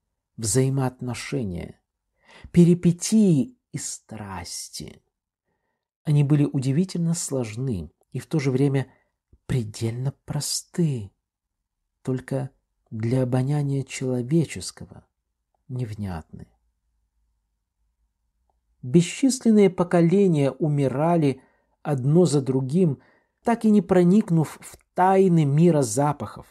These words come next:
Были изобретены микро- и макромиры,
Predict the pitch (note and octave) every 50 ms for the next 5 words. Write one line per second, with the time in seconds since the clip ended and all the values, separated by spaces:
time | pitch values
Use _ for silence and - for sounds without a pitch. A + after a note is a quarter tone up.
0 | _ _ _ _ _ _ _ _ _ _ _ _ _ A2+ A2 C3 E3 E3+ F#3+ F3
1 | F3 F#3 F3+ - E3 F3+ E3 F#3+ F#3+ F#3 G3 G#3 G3 F3 E3+ F3 G#3+ A3+ G#3 E3
2 | - - D3+ D3+ E3+ E3 D#3+ F3+ G#3 G#3+ F#3 - - D#3 C#3+ C#3+ C#3+ C#3+ C#3 C#3+
3 | F3 B3 B3 G#3+ F3+